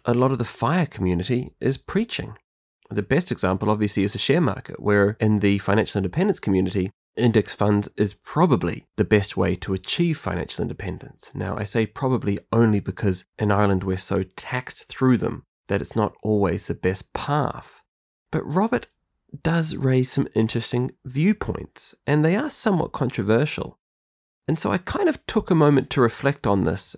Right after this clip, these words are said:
and think more about what Robert was actually trying to get across. And I eventually came to the conclusion that Robert is basically an active investor.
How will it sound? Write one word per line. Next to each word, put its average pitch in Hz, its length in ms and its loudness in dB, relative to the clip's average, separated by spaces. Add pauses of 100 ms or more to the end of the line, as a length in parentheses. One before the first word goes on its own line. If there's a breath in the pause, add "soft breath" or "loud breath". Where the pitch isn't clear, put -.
and 117 260 4
think - 400 2
more 135 320 8
about 104 320 4
what - 180 -2
Robert 107 300 -2
was 107 100 -2
actually 101 260 -4
trying 95 260 -4
to 95 60 -4
get 92 120 -8
across. - 640 -4 (300)
And 123 340 0
I - 80 -2
eventually 185 320 0
came 156 220 4
to 135 80 -4
the - 40 -12
conclusion 143 520 2
that 104 160 0
Robert 131 560 -4 (180)
is 131 320 2
basically 127 800 0
an 110 160 0 (140)
active - 500 0 (120)
investor. 101 600 -2